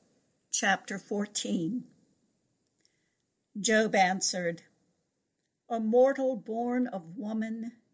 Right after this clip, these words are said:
few of days and full of trouble, comes up like a flower and withers,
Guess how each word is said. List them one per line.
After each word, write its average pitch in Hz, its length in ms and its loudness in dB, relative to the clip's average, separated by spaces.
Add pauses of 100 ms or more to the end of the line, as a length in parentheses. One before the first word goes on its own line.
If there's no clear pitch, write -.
(140)
few 277 260 -2
of 180 200 -2
days 214 420 0
and 185 160 -4
full 220 300 -2
of 208 100 -12
trouble, 202 540 -6 (420)
comes 240 300 2
up 220 200 0
like 214 220 -2
a 202 60 -6
flower 233 640 0
and 190 340 -6
withers, 226 680 -4